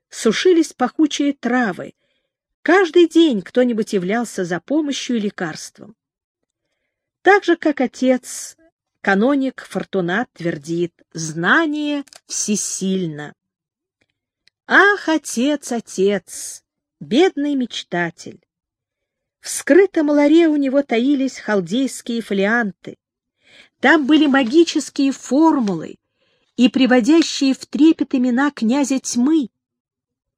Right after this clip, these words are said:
Что же не выкрикнул их он в тот страшный день охоты? Слетел бы со скакуна чваный император,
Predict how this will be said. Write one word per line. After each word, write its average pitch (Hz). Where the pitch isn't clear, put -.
Что -
же 359
не 320
выкрикнул 277
их 277
он 254
в -
тот 240
страшный 302
день 226
охоты? 202
Слетел 349
бы 196
со 240
скакуна 233
чваный 220
император, 208